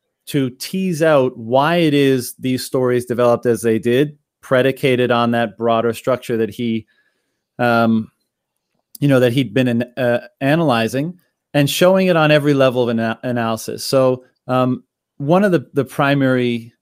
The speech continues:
themes that comes from that is that, you know, we, we have these archetypal stories that represent kind of the, the maximal expression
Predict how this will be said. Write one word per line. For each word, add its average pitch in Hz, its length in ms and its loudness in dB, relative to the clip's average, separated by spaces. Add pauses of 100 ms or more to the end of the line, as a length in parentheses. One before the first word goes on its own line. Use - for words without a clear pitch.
(160)
themes 143 460 0
that 117 160 -6
comes 175 300 -4
from 120 200 -4
that 107 400 -4
is 120 240 -6
that, 120 340 -2 (720)
you 135 100 0
know, 131 140 2
we, 131 160 0
we 139 160 0
have 139 260 0
these 139 340 -2
archetypal 151 680 -2
stories 117 480 -2
that 127 140 -2
represent 135 640 -2
kind 131 240 -2
of 107 100 -6
the, 113 200 0 (100)
the 120 180 -2 (240)
maximal 139 840 0
expression 123 880 -4